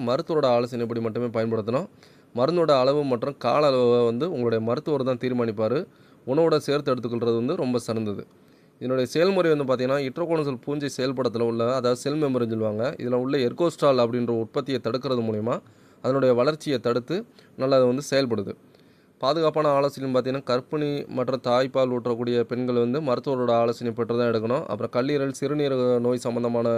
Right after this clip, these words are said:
பிரச்சனை உள்ளவங்க வந்து மருத்துவரோட ஆலோசனையை பெற்று தான் எடுக்கணும். குறிப்புகள் வந்து பார்த்தீங்கன்னா, மருந்து தவறாம எடுத்துக்கொள்றது வந்து ரொம்ப முக்கியம்.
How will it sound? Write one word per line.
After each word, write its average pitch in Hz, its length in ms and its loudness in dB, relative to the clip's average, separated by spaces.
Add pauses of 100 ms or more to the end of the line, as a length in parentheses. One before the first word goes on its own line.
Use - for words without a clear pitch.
(580)
பிரச்சனை 131 320 -2
உள்ளவங்க 117 340 2
வந்து 127 180 -2
மருத்துவரோட 127 480 0
ஆலோசனையை 117 500 2
பெற்று 113 300 -4
தான் 113 120 2
எடுக்கணும். 113 320 -2 (840)
குறிப்புகள் 175 480 2
வந்து 147 160 0
பார்த்தீங்கன்னா, 143 380 4 (180)
மருந்து 139 400 2
தவறாம 151 560 4
எடுத்துக்கொள்றது 123 600 -2
வந்து 143 180 -2
ரொம்ப 131 280 -2
முக்கியம். 120 440 -2